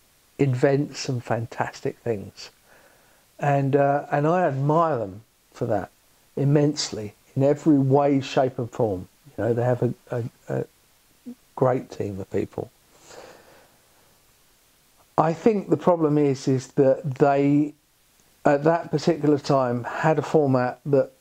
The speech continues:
they knew was dying, you know. Um,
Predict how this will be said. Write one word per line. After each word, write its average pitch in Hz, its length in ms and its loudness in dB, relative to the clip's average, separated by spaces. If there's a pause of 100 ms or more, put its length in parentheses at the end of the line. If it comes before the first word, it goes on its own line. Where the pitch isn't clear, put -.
(120)
they 139 240 4
knew 139 300 4
was 127 240 0
dying, 95 500 -4 (720)
you 110 120 -4
know. 104 300 -2 (600)
Um, 139 340 0